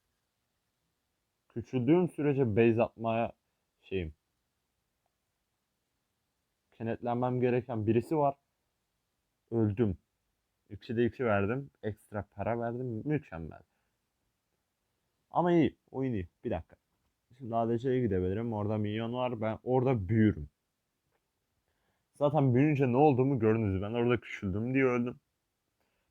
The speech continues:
Bir de dedim ben bu adamı yiyeyim dedim. Öyle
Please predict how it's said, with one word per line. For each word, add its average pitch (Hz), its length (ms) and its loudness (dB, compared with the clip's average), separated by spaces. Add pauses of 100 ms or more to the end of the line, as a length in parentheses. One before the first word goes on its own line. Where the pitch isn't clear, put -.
Bir 123 60 -2
de 131 140 6
dedim 127 280 6
ben 123 200 4
bu 131 80 8
adamı 135 240 4
yiyeyim 131 440 4
dedim. 123 320 0
Öyle 113 340 2